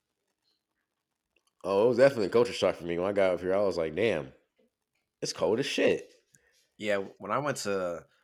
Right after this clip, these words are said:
Speaker 2: to Maryland in January,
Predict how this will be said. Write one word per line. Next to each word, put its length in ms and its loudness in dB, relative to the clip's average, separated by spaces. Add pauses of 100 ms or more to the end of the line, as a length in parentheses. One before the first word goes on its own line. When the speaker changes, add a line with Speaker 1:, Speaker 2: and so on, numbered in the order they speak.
(220)
Speaker 2:
to 120 -14
Maryland 580 -2 (1400)
in 140 -6
January, 720 2